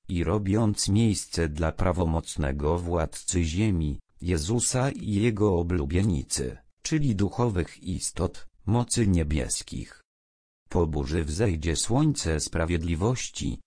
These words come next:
a zdrowie będzie na skrzydłach Jego. Malachiasza rozdział czwarty, werset drugi.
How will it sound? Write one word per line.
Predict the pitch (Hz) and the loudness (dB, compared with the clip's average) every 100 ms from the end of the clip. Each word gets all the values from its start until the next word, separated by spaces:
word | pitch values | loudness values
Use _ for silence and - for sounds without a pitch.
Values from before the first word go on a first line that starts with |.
| _ | _
a | 98 98 | -2 0
zdrowie | 85 92 131 123 90 80 | -2 -2 0 0 0 0
będzie | 85 143 120 120 | 2 2 4 4
na | 87 82 | 4 2
skrzydłach | 73 - - 78 71 78 95 - | -2 -6 -6 -4 -2 0 0 0
Jego. | 87 76 73 113 135 - _ - | -2 0 0 0 -2 -8 _ 0
Malachiasza | 95 85 85 - 92 90 - 90 | 2 2 0 0 0 0 -2 0
rozdział | 104 95 85 92 90 82 | 0 -2 0 0 0 -2
czwarty, | - 135 143 139 113 | -2 -2 0 0 0
werset | 104 90 - 110 92 | -2 -2 -2 0 0
drugi. | 82 101 139 87 95 95 | 0 0 0 0 -2 -2